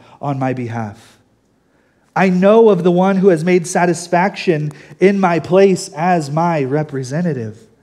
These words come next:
When you die, I know that's not really something you young people think about, death, that much. But when you die,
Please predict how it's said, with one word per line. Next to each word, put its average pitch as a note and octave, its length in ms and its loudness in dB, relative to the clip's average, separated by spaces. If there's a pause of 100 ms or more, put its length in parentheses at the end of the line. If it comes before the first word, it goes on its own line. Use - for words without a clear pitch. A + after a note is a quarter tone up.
(1700)
When D#3 200 -4
you F3+ 160 -2
die, C3 680 -10 (1300)
I A#2 100 -12
know B2+ 100 -8
that's C#3 180 -12
not C#3 160 -8
really C3+ 200 -6
something B2+ 500 -16 (1160)
you C3 100 -10
young C3 240 -8
people A2+ 260 -12
think C#3 240 -12
about, A#2 300 -12
death, C3 260 -10 (240)
that A2+ 200 -12
much. A2+ 440 -14 (920)
But C#3+ 100 -6
when E3+ 180 -2
you G3+ 120 0
die, C#3 560 -6